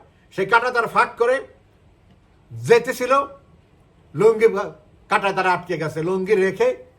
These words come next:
উলঙ্গ অবস্থায় পুকুরে ঝাঁপ দিয়েছে।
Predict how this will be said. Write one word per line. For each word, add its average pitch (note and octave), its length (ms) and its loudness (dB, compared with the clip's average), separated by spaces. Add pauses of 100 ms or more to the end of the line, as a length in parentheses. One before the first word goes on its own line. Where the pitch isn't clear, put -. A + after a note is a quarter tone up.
(200)
উলঙ্গ C4 340 2
অবস্থায় G3 540 -2 (2500)
পুকুরে A#3 320 4
ঝাঁপ F#3+ 220 2
দিয়েছে। C3+ 480 -10